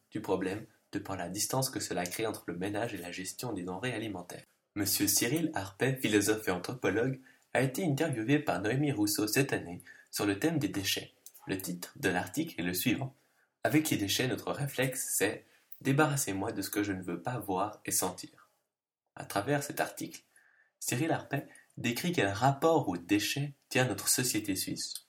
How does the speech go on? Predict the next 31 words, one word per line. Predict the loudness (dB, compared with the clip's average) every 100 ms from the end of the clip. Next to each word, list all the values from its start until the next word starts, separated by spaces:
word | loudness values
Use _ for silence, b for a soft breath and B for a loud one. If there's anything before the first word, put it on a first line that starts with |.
| _ _
mais | -4
pas | 2 4
sur | 4 2
un |
plan | 0 0
technique. | -4 -4 -4 -8 -12 b b b -14
Les | 0
termes | 4 4
qu'il | 4 2
utilise | 4 2 2
pour | 4 4
décrire | 4 -2 -2 -2
notre | -2 -6
société | -4 -2 0 -2 -4 -4 -4
sont | -4 0
les | 0
suivants. | 0 -2 -4 -10 _ -20 _ _ _
L'hygiénisme | 0 2 2 -2 -2 -2 -4 -8 -6
et | -4
la | -2
salubrité. | 0 2 2 0 -4 -8 -12 -14 _ _ _ _ 0
Et |
ces | 2 2
deux | 0
caractéristiques | 0 0 0 0 -2 0 -2 -2 -8 -12
s'appliquent | -6 -4 -2 0
bien | 4 4 4 2
à | 2
l'industrie | 2 -4 -6 -8 -4 -4 -2
agroalimentaire, | -2 2 2 2 0 -2 -2 -4
non ? | -6